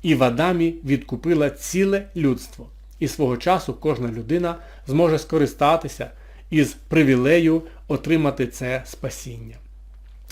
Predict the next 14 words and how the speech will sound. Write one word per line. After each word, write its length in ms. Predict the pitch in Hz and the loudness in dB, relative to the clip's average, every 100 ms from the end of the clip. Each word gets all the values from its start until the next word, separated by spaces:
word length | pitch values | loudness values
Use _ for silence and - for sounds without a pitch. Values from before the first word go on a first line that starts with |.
| - | -4
І 100 | - | 0
тут 300 | 147 190 - | 2 2 0
теж 300 | - 196 151 | 2 4 4
є 100 | 151 | 4
величезна 580 | 156 156 151 175 160 143 | 2 2 0 0 0 0
Божа 300 | 131 147 135 | 0 0 0
мудрість. 540 | 139 165 139 113 - - - - - - - | 0 0 -2 -6 -12 -18 -20 -20 -20 -20 -8
Два 280 | 131 147 185 | 4 6 6
спасіння, 580 | - 190 - 208 185 147 | 4 -2 0 -2 0 0
які 280 | 139 - 175 | -2 -2 -2
є 120 | 160 | -2
показаними 720 | 160 - 160 143 151 147 147 | -2 -4 -2 -2 -2 0 0
в 60 | 123 | -2
Біблії. 600 | 120 160 117 113 110 | -4 -4 -6 -10 -12